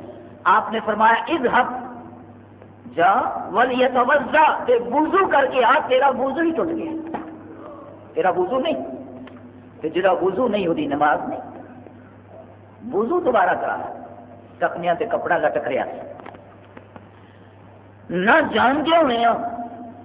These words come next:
اس عادت نال تکبر پیدا ہوتا رہتا ہے۔ کوئی اس بات کو تسلیم کرے یا نہ کرے، لیکن یہ حقیقت ہے۔ فرمایا، ٹکنیاں تے کپڑا لٹکا کے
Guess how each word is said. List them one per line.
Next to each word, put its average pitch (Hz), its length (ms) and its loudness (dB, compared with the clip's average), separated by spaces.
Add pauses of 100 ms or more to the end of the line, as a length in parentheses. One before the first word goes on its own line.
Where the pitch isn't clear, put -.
(120)
اس 208 360 -2
عادت 180 400 2
نال 196 240 4 (580)
تکبر 175 460 -2
پیدا 113 300 -2
ہوتا - 280 -6
رہتا - 220 -16
ہے۔ 82 60 -18 (1900)
کوئی 143 200 -6
اس 147 140 -6
بات 151 260 2
کو 147 200 -6
تسلیم 151 400 -6
کرے 240 300 4
یا 269 180 2
نہ 262 100 2 (140)
کرے، 233 160 4 (420)
لیکن 214 360 -2 (100)
یہ 208 120 4 (100)
حقیقت 240 500 -2
ہے۔ - 380 -2 (140)
فرمایا، 185 500 4 (160)
ٹکنیاں 226 480 -2
تے 214 80 -2
کپڑا 208 420 2
لٹکا 185 600 2
کے 294 80 4